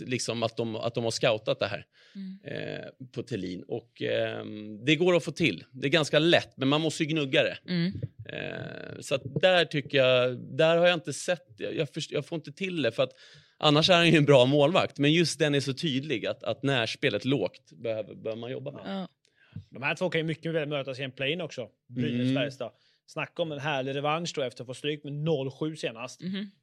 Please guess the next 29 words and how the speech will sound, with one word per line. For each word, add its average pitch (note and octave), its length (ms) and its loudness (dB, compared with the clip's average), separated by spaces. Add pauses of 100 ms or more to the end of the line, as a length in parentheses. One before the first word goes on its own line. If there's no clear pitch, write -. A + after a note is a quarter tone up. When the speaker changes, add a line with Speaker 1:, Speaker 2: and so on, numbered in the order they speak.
Speaker 1:
Mm. F#2+ 180 -8
Speaker 3:
Och C#3+ 60 -8
göra C3+ 220 -4 (140)
fem C3+ 260 -2
noll. C3 260 -6 (300)
Nolla. C#3 560 -2 (200)
Källgren C#3+ 460 -4
ser A#2+ 140 -16
het C#3+ 360 -4
ut. D3+ 240 -4
Vunnit C#3+ 240 -4
sju D3 180 -4
av C#3+ 60 -2
Speaker 1:
Ja. D3+ 140 -8
Speaker 3:
nio C3+ 80 -8
matcher C#3 420 -6
senaste C3 460 -10
tiden C#3 320 -6
här. C3 160 -6
Speaker 1:
Mm. F#2+ 480 -8
Speaker 3:
Eh, B2+ 720 -4
nyligen B2+ 280 -6
tillbaka B2 380 -8
från A#2+ 120 -12
skada A#2+ 300 -6
också, A#2+ 240 -10
så A#2 100 -12
att, - 140 -16
eh. C3 60 -10